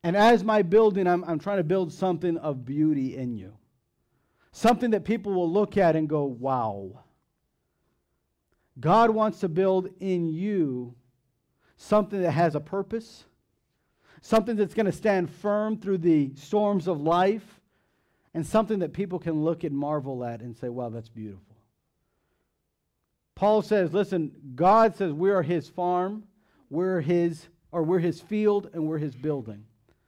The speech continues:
But as I said before, just like God says, "We're the farm that he's working on us,"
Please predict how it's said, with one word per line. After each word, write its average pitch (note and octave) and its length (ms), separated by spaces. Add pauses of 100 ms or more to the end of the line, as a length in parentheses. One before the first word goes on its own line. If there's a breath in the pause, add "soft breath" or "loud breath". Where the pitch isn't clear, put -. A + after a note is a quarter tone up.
(880)
But C3+ 140
as D3+ 80
I G3 160
said G3 280
before, F#3+ 480
just G3+ 360
like F#3+ 320 (460)
God F3 260
says, E3+ 260 (800)
"We're F#3 160
the F3+ 80
farm G3+ 480
that E3+ 120
he's D#3+ 160
working F3+ 300
on E3 200
us," F#3 320